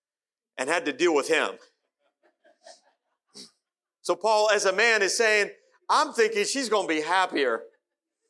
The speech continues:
if she just remained." And we laugh about that, but here's the important thing. Paul understands that happiness is not tied to marriage.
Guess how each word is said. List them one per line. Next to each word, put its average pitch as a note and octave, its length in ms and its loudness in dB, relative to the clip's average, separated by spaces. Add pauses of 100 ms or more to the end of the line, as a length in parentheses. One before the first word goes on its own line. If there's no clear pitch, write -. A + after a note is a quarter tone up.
(800)
if F#3+ 120 0
she E4 180 0
just A#3+ 240 2
remained." A#2+ 480 -2 (2500)
And F#3 140 -2
we C4+ 100 0
laugh C4 300 2
about G3 300 0
that, F#3 160 0
but F#3+ 100 -4
here's C4 240 -6
the E4+ 80 -6
important C#4 420 -6
thing. C4 280 -2 (1800)
Paul C4+ 320 2
understands B3 720 0
that G3+ 120 -4
happiness A#3 800 0
is F3+ 160 -8
not G#3+ 240 0
tied F3+ 240 0
to D3 60 -2
marriage. C#3 520 -2